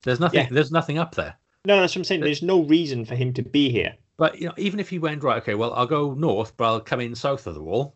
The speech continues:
Speaker 1: because the Watch are gonna be, you know, either sympathetic or they're not gonna wanna get involved," and then I move down to Winterfell and start making my way south. Why the fuck would you go north of the Wall? It's basically going to s-,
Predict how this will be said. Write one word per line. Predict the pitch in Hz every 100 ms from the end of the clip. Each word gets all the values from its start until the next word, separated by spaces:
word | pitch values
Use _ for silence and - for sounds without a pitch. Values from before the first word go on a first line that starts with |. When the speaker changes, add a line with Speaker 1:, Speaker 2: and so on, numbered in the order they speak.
| _
Speaker 1:
because | 113 110 101 98 - _ _
the | 107
Watch | 107 127 -
are |
gonna | 104 98
be, | 98
you | -
know, | 92 90 _ _ _
either | 131 123
sympathetic | 113 107 107 98 104 101
or | 98
they're | 101
not | 95
gonna | 104
wanna | 90
get | 87 85
involved," | 82 95 143 - _ _ _ _ _ _ -
and | 127
then | 139 139
I | 131
move | 139 127
down | 131
to | 123
Winterfell | 127 139 - 98 101
and | 110
start | 120 110
making | 117 113
my | 113
way | 113 113
south. | 175 - - _ _ _ _ _ _ -
Why | 139 196
the | 185
fuck | - 180 180
would | 156
you |
go | 151 147
north | 147 160 170 160
of | 117
the |
Wall? | 95 90 80 - -
It's | -
basically | 175 180 - 127
going | 135 127
to |
s-, | -